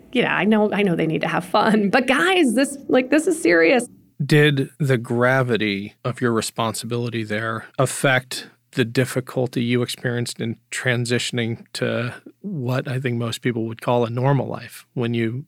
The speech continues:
Speaker 2: took off the uniform and had to find your way in the civilian world after that, the enormous weight of that responsibility you bore?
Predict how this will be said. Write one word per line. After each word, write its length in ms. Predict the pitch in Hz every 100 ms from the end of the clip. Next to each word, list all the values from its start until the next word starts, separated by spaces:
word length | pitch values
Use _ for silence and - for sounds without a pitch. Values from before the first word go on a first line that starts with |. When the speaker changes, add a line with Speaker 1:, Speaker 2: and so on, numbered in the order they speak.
| -
Speaker 2:
took 200 | 135 -
off 240 | 131 127
the 100 | -
uniform 640 | 110 104 - 123 110 110 - - - - - - -
and 180 | 120 113
had 160 | 110
to 80 | 113
find 320 | - 117 113
your 140 | 117 117
way 480 | 113 113 117 123 -
in 240 | 123 120 113
the 80 |
civilian 500 | - 123 117 117 117
world 360 | 127 139 123 - _ _
after 320 | 127 123 - 110
that, 280 | 120 117 - _ -
the 140 | 123
enormous 520 | 123 143 160 127 -
weight 260 | 123 127 127
of 100 | -
that 160 | 120 120
responsibility 760 | 120 - 104 - 127 131 139
you 140 | 123 123
bore? 340 | 135 -